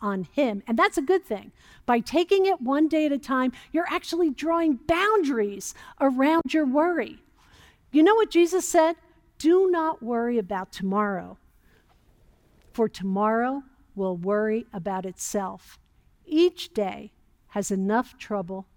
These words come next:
of its own. You know, there's a load of things that we can be worrying about. The pandemic, the economy, our families. It'll all amplify our anxiety if we let it.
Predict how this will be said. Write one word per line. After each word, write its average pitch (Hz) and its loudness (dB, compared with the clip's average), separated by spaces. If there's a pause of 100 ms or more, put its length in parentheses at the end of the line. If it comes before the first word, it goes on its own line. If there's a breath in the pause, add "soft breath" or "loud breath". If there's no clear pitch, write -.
(140)
of 185 -8
its - -10
own. 175 -8 (840)
You 247 0
know, 247 4
there's 233 0
a 220 0
load 226 4
of 214 0
things 208 -6
that 208 -2
we 226 2
can 233 -2
be 208 -2
worrying 208 0
about. 185 -6 (240 soft breath)
The 247 -6
pandemic, 226 -2
the 226 -4
economy, 226 0
our 196 -4
families. 247 0 (400 soft breath)
It'll 330 2
all 262 -10 (140)
amplify 285 -2
our 226 2
anxiety 214 2
if - -10
we 202 -4
let 202 0
it. 180 -10